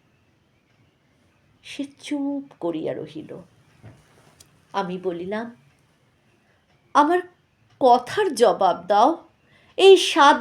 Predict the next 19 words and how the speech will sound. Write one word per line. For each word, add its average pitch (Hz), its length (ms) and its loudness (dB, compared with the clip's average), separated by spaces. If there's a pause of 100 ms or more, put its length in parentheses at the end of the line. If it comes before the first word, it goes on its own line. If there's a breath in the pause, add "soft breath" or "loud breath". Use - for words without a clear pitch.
(100)
দিন 339 260 2
আমি 330 220 0
তোমার 320 400 2 (100)
কথা 320 260 0
ছাড়া 320 320 2
আর 320 60 0 (180)
কিছু 349 560 -4
ভাবিনি।" 196 680 -6 (2250)
আমার 170 240 -6 (160)
কথা 214 220 -12
শুনে 226 260 -10
আপনার 202 460 -8
কি 240 140 -12
হবে? 190 280 -16 (2250)
তাহার 214 360 0 (180)
কথা 190 480 -2
না 320 140 -2
কহাটা 294 500 -2
আমার 285 180 0